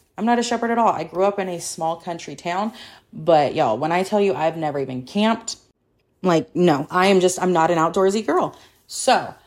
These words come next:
to hear from an actual shepherd's perspective on the beloved passage of Psalm twenty-three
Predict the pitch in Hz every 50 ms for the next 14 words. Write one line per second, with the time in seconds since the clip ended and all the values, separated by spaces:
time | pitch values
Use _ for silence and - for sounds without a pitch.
0 | _ _ _ - - 247 220 - - - - 240 277 294 302 320 - - - -
1 | 233 226 226 233 233 208 202 - - 175 175 190 190 - - - 240 233 226 226
2 | 226 233 - - 226 - - - 180 175 - 202 208 202 - - 208 202 - -
3 | 170 151 147 - - 190 190 202 196 - - 165 165 170 175 175 170 170 160 156
4 | 147 151 143 147 151 147 - - 143 135 139 - 156 147 151 151 151 - 151 147
5 | 147 143 - - 151 151 151 147 - - - 147 143 147 160 151